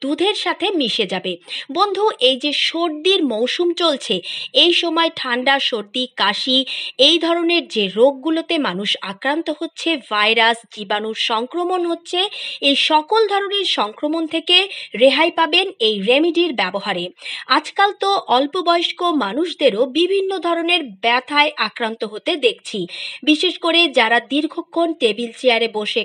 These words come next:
কাজ করছেন, কম্পিউটারে কাজ করছেন, তাদের জন্য তো এই রেমেডি খুবই ভালো, কারণ এটি শরীরকে একদম সব ধরনের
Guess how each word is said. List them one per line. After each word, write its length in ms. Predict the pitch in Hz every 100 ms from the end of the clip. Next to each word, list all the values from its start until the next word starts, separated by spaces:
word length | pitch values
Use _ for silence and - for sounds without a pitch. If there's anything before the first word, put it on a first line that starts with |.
| -
কাজ 180 | 220 226
করছেন, 420 | - 277 - 302 302
কম্পিউটারে 640 | 294 196 190 208 214 214
কাজ 260 | 202 214 220 -
করছেন, 420 | 302 294 - 349 - - - -
তাদের 360 | 285 302 403 370
জন্য 260 | 381 381 392 -
তো 80 | 381 -
এই 160 | 233 233
রেমেডি 500 | 196 247 311 330 339 339 339
খুবই 360 | - 339 277 254
ভালো, 300 | 208 180 170 - - - -
কারণ 300 | 233 202 320 -
এটি 220 | 254 254 247
শরীরকে 640 | - 330 349 381 349 381 440 - - - 247 269
একদম 360 | 247 233 330 415 -
সব 180 | 339 392 403 -
ধরনের 400 | 349 349 349